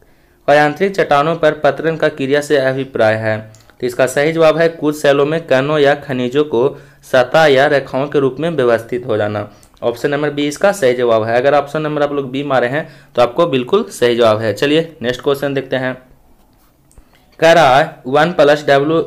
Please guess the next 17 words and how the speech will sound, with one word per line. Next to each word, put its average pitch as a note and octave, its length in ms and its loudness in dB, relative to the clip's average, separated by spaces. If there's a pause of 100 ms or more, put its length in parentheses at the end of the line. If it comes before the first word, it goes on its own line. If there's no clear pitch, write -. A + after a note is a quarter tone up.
(140)
प्लस C3+ 300 0
डब्ल्यू C#3+ 320 2
स्क्वायर C#3+ 340 2 (340)
प्लस C3+ 200 0
डब्ल्यू C#3 320 2
क्यू D3+ 240 -4
प्लस D3 460 2 (440)
डॉट C3+ 220 2
डॉट D3+ 140 2
डॉट D3 160 4 (380)
प्लस C#3+ 280 2
W C#3 340 0
के D3+ 60 0
पावर C#3 300 2
सौ C#3+ 200 0
है, A#2 220 0
तो C3+ 180 0